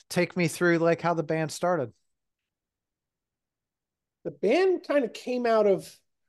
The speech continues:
Speaker 2: the band kinda came out of the ashes of a band I had called Autumn Rain, which was, um,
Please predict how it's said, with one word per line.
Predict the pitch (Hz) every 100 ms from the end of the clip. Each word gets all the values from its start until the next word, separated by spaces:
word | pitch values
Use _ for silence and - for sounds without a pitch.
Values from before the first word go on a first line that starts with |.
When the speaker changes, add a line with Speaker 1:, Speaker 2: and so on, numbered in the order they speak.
| _
Speaker 2:
the | 196
band | 269 359 -
kinda | 339 330
came | - 269 247
out | 226 214
of | 196 180 - - -
the | 175 - 196
ashes | 202 233 - 233 190
of | - 185 165
a |
band | 139 175 180 170
I | 160 156
had | 165 147
called | - 151 143
Autumn | 160 160 139
Rain, | 143 151 185 208 _ _ _ _ _ _ _ _
which | 147 165 -
was, | 170 151 135
um, | - 156 147 143 139